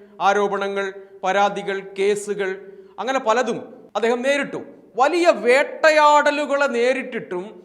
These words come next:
അദ്ദേഹം ആധികാരികമായ വിജയം സ്വന്തമാക്കിയെന്നത് അങ്ങനെ തള്ളിക്കളയാൻ കഴിയുകയില്ല. അതാണ് എന്നെ ഈ വിഷയത്തിൽ കൂടുതൽ ശ്രദ്ധ കേന്ദ്രീകരിക്കാൻ ഇടയാക്കിയത്. കാരണം ഇത്രയധികം വിമർശനങ്ങൾ വന്നിട്ടും, ഇത്രയധികം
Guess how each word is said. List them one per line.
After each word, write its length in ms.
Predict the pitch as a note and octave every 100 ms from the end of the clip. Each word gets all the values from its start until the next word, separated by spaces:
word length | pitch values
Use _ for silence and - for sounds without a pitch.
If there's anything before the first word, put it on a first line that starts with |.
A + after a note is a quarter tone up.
| - - F#3
അദ്ദേഹം 400 | G3+ C4 C4 B3+ C4 - - _ - F#3 A3+
ആധികാരികമായ 1080 | C4+ - C#4 C4+ C#4 C4+ C4+ C4+ C4 C4 B3+ A3+
വിജയം 320 | F#3+ A#3+ A#3+ A#3
സ്വന്തമാക്കിയെന്നത് 800 | G#3 A3 G#3+ G#3+ G#3 G#3 G3 G3+ -
അങ്ങനെ 240 | F#3 F#3+ F#3 - - E3+
തള്ളിക്കളയാൻ 500 | G#3 A3+ G#3 F3+ E3
കഴിയുകയില്ല. 420 | D#3 D3+ B2+ B2 - - _ -
അതാണ് 200 | B3+ C4+ C4
എന്നെ 160 | C4+ C4
ഈ 20 | C4+
വിഷയത്തിൽ 380 | A#3+ C4+ C4 A#3+ A#3+
കൂടുതൽ 380 | B3 B3+ B3+ A#3+ A3 - - - -
ശ്രദ്ധ 220 | G#3+ - A3+
കേന്ദ്രീകരിക്കാൻ 640 | A3+ A3+ A3 A3 G#3 G#3 G3+ F#3+
ഇടയാക്കിയത്. 600 | F#3+ F#3+ D#3 - B2+ G#2 -
കാരണം 300 | F#3 A#3 F#3 - - - - D4
ഇത്രയധികം 580 | - F4 E4+ D4+ C#4 C4 B3
വിമർശനങ്ങൾ 520 | B3+ B3 B3+ B3+ A#3 A3
വന്നിട്ടും, 400 | G3+ F#3+ D#3+ B2+ A2 - - _ _ A#3
ഇത്രയധികം 600 | B3+ E4+ D#4+ C#4+ C4+ C4